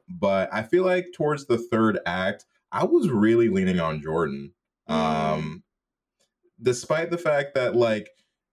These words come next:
Speaker 1: Jordan had a couple alibis by that point,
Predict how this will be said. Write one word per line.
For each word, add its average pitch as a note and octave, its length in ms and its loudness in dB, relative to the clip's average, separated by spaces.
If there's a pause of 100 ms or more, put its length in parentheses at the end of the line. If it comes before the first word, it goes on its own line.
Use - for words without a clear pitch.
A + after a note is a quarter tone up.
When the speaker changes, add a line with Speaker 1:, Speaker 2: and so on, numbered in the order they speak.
(280)
Speaker 1:
Jordan B2 420 2
had A2+ 340 -4
a A#2+ 40 -2
couple B2 300 0
alibis C3 640 0
by C3 160 0
that C3 300 -4
point, C#3 480 -2